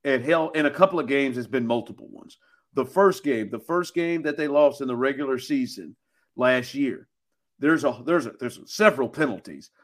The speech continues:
but there was one in particular, a holding penalty on a third down in which Mahomes had a big play that would have put them first down in the fourth quarter with a four-point lead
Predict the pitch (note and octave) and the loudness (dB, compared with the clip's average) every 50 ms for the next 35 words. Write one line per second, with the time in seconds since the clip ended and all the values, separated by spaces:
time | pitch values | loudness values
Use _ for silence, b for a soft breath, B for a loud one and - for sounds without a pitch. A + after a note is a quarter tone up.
0 | _ _ _ C3+ C3 D3+ D#3+ D#3+ D3+ B2+ A2 A#2 C3 D#3+ G3 G3+ F#3 - - - | _ _ _ 0 2 4 4 2 2 -2 -4 -2 0 2 2 2 0 -4 -8 -8
1 | - E3+ E3 D#3 - - B2 A#2 G#2 - - A#2+ A2+ - - D#3 F#3 F#3+ E3 D#3+ | -6 -6 -6 -6 -8 -10 -10 -10 -4 0 2 2 2 2 2 2 2 2 2 0
2 | C3+ A#2 A2+ B2+ B2+ G#2+ G2+ G2+ F#2 F#2 F2+ F2+ - _ _ _ _ _ _ _ | -4 -4 -4 -6 -6 -6 -6 -8 -10 -10 -10 -12 -14 _ _ _ _ _ _ _
3 | - C#3+ C#3 B2+ - - - D#3+ D#3 D#3+ F3 F3 - - C#3+ C#3+ C#3 C3 A#2 G#2+ | -2 0 0 0 -2 -2 -4 -2 0 0 0 -2 -2 0 0 2 2 2 0 -2
4 | G2+ G2 G2 F#2 _ _ _ _ _ B2 B2+ B2 A2+ B2 C#3 C#3 B2+ C3+ - - | -4 -6 -8 -12 _ _ _ _ _ -4 -4 -2 0 0 0 0 -2 -4 -10 -18
5 | _ _ B2 B2+ A#2 A#2 C3+ D3+ D#3+ D#3+ D#3 D3 C#3+ B2+ - - - _ _ _ | _ _ -4 -4 -2 0 2 2 2 2 0 -2 -4 -6 -10 -14 -20 _ _ _
6 | _ _ _ C#3 C#3+ C3 A#2 G2+ F#2 C#3+ D#3+ D#3 - - - D3 C3+ B2+ A#2 G#2+ | _ _ _ 4 4 4 4 2 2 0 0 0 -4 -8 -4 -2 2 2 2 2
7 | G2+ G2 G2+ _ _ _ _ _ _ _ _ _ _ _ _ _ _ _ _ _ | 0 -4 -10 _ _ _ _ _ _ _ _ _ _ _ _ _ _ _ _ _
8 | _ _ _ _ - B2 B2+ C3 B2+ C3 C#3 C3 B2 - - E3 D#3+ D#3+ D#3+ C#3 | _ _ _ _ -4 0 2 2 2 2 0 0 -2 -2 -4 -4 -4 -4 -6 -6
9 | A2+ G#2 - - E3 E3+ F3+ F3+ - D#3+ D3 D3 D3 D3+ D3 C#3+ C3 A#2 A2 G#2+ | -8 -8 -6 -2 0 0 0 -2 -4 -6 -4 -2 0 0 0 -2 -2 -4 -6 -10
10 | _ - D#3+ E3+ E3 D#3 - - - D#3+ D3+ C#3 C#3 B2 B2 A#2 G2+ - - _ | _ -4 -2 -2 -2 -4 -6 -4 -2 0 0 0 0 -2 -2 -6 -8 -12 -14 _
11 | - D3+ E3+ D#3+ - - - D#3+ D3+ D3 - - C3 C#3 C3+ C3 B2 A2+ G#2+ G2+ | -6 -4 -4 -4 -6 -8 -6 -6 -4 -6 -6 -6 -4 -2 0 0 0 -2 -4 -6